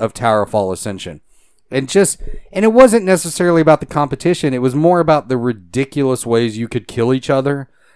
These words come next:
the different types of arrows, the different types of game modes that were involved. I mean, everything involved in that game just made it feel like that kind of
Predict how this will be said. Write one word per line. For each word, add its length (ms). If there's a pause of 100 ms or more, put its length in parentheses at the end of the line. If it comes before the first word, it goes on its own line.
(100)
the 140
different 320
types 260
of 100
arrows, 340
the 100
different 280
types 200
of 180
game 260
modes 300
that 160
were 120
involved. 640 (420)
I 60
mean, 180
everything 440
involved 360
in 80
that 160
game 300
just 240
made 160
it 140
feel 260
like 220
that 160
kind 240
of 280